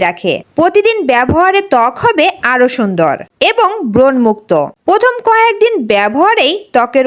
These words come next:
উন্নতি দেখা দিতে শুরু করবে, শুষ্কতা কমে যাবে,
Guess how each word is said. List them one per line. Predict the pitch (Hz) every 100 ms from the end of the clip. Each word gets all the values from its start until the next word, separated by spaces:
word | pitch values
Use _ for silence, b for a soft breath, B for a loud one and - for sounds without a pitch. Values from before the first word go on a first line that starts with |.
| 254
উন্নতি | 262 311 427 269 339 349 214
দেখা | 226 285 349
দিতে | 370 262 -
শুরু | 254 208 208
করবে, | 202 185 180 151 - -
শুষ্কতা | - 381 - 508 508 262 359 -
কমে | 247 254 233 214
যাবে, | 185 165